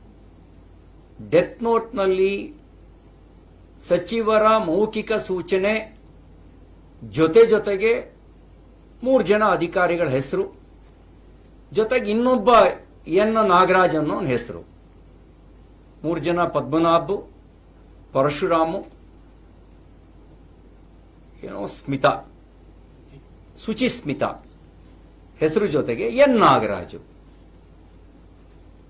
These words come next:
ನಾನು ಅವತ್ತು ಪ್ರಶ್ನೆ ಮಾಡಿದ್ದೆ, "Who is ಎನ್ ನಾಗರಾಜ್? ಎನ್ ನಾಗರಾಜ್ ಯಾರು?"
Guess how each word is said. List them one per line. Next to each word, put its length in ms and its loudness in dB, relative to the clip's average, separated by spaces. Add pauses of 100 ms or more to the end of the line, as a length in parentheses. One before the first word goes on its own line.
(160)
ನಾನು 160 -4
ಅವತ್ತು 360 0
ಪ್ರಶ್ನೆ 340 -4
ಮಾಡಿದ್ದೆ, 640 -6 (1040)
"Who 140 -4
is 240 -2
ಎನ್ 260 2
ನಾಗರಾಜ್? 460 0
ಎನ್ 200 -6
ನಾಗರಾಜ್ 440 -4
ಯಾರು?" 420 -6